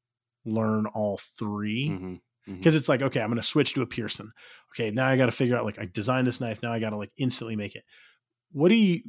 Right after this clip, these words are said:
Speaker 1: what's your gut on it? Like
Speaker 2: Um, it's a balance because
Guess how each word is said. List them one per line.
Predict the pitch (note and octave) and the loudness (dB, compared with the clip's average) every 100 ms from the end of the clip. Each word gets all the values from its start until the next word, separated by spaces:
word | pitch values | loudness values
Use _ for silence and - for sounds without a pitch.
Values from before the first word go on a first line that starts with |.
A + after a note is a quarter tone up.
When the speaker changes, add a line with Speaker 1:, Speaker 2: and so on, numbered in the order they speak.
| - - | -18 -2
Speaker 1:
what's | D3 D#3 F#3+ | 2 4 6
your | E3 | 4
gut | B2 C3 A#2+ | 4 -2 0
on | G#2+ F#2+ | -2 -6
it? | - _ _ _ _ _ _ _ _ - | -12 _ _ _ _ _ _ _ _ -4
Like | A#2+ A2 | -2 0
Speaker 2:
Um, | G2+ G#2 G#2+ G#2 - _ _ _ _ _ _ _ B2+ | 2 2 0 -2 -8 _ _ _ _ _ _ _ -4
it's | A#2+ | 0
a | B2 | 0
balance | A#2 A#2+ C3 A2+ - | 2 4 2 0 -4
because | A2 A2+ G#2 - | -4 -2 -2 -4